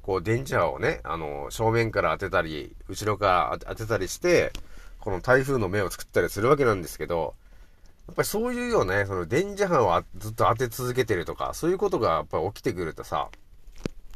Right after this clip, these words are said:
通常の潮の流れじゃなくて、なんか変な潮の流れになったりするんですよね、というところまで考えると、ちょっと沖縄っていうのもあるんで、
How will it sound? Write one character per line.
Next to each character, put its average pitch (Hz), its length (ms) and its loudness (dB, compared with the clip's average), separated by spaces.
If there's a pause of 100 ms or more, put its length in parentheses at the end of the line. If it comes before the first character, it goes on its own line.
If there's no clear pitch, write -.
(800)
通 196 300 0
常 196 300 8
の 180 200 6
潮 156 260 4
の 156 120 6
流 143 240 6
れ 135 80 8
じ 104 80 2
ゃ - 20 2
な 90 120 2
く - 60 -14
て、 85 120 -4
な 180 80 0
ん 196 40 -4
か 101 100 0
変 240 220 0
な 147 100 4
潮 110 220 4
の 104 140 2
流 101 180 2
れ 107 60 4
に 90 60 0
な 82 80 0
っ - 20 -18
た 78 120 -2
り 73 100 -8
す 85 120 -8
る 104 420 2
ん 76 100 -6
で - 80 -12
す - 100 -12
よ - 80 -12
ね、 143 140 2
と - 240 -4 (920)
い 113 100 0
う 120 100 2
と 120 100 -2
こ 120 100 6
ろ 113 80 6
ま 110 100 4
で 87 80 2
考 95 340 2
え 87 60 4
る 73 120 -4
と、 76 360 -2
ち - 60 -8
ょ 196 40 2
っ - 20 -2
と 107 100 -4
沖 104 220 0
縄 170 300 8
っ 156 40 2
て - 200 -4
い 156 60 2
う 143 40 2
の 104 100 2
も 85 160 2
あ 82 40 2
る 78 140 -6
ん 69 100 -12
で、 73 280 -6